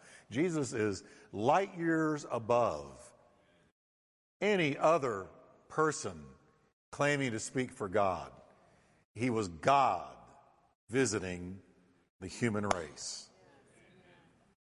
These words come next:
rescuing the human race. Amen? Boy, I could, I just, this is just like, we've got to get this. Come on, everybody.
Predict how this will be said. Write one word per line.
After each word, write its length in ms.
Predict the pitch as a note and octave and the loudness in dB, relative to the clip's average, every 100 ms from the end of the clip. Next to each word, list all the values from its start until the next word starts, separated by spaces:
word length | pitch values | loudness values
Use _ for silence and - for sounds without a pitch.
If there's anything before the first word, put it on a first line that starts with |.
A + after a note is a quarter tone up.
| _ _ - | _ _ 2
rescuing 840 | C3+ A3 - A#2+ A#2 F#2 E2+ D2+ D2 | 2 2 -4 -6 -6 -4 -8 -10 -12
the 80 | F#2 | -10
human 380 | A2 G#2+ F#2+ | -4 -4 -4
race. 680 | F#2 E2+ D2+ C2 - - - - _ _ _ _ _ _ _ _ - | -6 -6 -8 -12 -12 -12 -16 -20 _ _ _ _ _ _ _ _ -6
Amen? 520 | G#2 A#2 D3+ G3+ C4+ C4 - - - - - - - - _ _ _ _ _ _ _ _ _ - | 0 2 2 0 -4 -14 -20 -20 -20 -20 -20 -20 -20 -20 _ _ _ _ _ _ _ _ _ -6
Boy, 140 | D3+ | -4
I 140 | A#2+ G#2 | -4 -4
could, 280 | G#2+ F2 E2+ - | -6 -6 -8 -10
I 160 | A#2 | -10
just, 320 | C3 G#2+ F#2 - - - - - - - - - | -4 -4 -4 -8 -20 -20 -20 -20 -20 -20 -20 -20
this 260 | - D3 D3 | 0 0 2
is 160 | A2+ F#2+ | -2 0
just 200 | C3 A#2+ | 0 2
like, 260 | A#2+ B2 - - - - - | 2 2 -4 -20 -20 -20 -12
we've 280 | A2+ G3+ D3+ | -2 0 0
got 240 | F3+ F3+ | -2 -4
to 60 | C#3 | -6
get 300 | F#2 A#3 A3+ | -6 -6 -4
this. 560 | B2 G2 - - - - - - - - - - - _ _ _ _ | -6 -6 -8 -10 -10 -14 -18 -20 -20 -20 -20 -20 -20 _ _ _ _
Come 140 | - G#3 | -2 2
on, 180 | A3+ D3 | 4 4
everybody. 460 | G#2 F#2 E2+ - | 2 -2 -4 -10